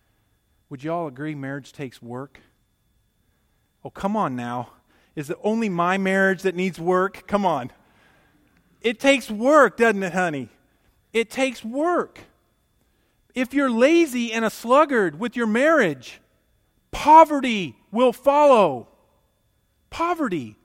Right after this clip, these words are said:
Think about poverty in marriage. Disconnectedness. Maybe your marriage is poverty-stricken because you're not working on it. You're lazy with it.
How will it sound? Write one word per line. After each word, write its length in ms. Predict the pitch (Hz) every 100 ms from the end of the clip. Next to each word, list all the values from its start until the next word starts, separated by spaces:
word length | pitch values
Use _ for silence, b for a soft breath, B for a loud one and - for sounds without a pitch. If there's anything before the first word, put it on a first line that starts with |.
| _ _ _ _ _
Think 180 | 359 349
about 360 | 302 254 -
poverty 680 | - 262 269 262 208 165 123 - _
in 180 | 196 185
marriage. 600 | 190 202 147 101 107 - _ _ _ _ _ _ _
Disconnectedness. 1200 | 302 311 - 269 233 247 247 165 147 113 - - _ _ _ _ _ _ _ _ _ _ _ -
Maybe 340 | 208 330 349
your 380 | 339 285 277 262
marriage 600 | 220 233 269 226 175 151 208
is 200 | 190 - _ _ -
poverty-stricken 1300 | - 247 254 254 208 - - 262 269 - 147 120 113 b b
because 380 | 180 - 196 165
you're 100 | 170
not 280 | 160 160 123
working 600 | 120 131 175 - 127 110
on 200 | 104 95
it. 260 | _ _ _ _ _ _ _ _ _ _ _ -
You're 100 | 127
lazy 440 | 135 165 156 120
with 240 | 107 104
it. 140 | 120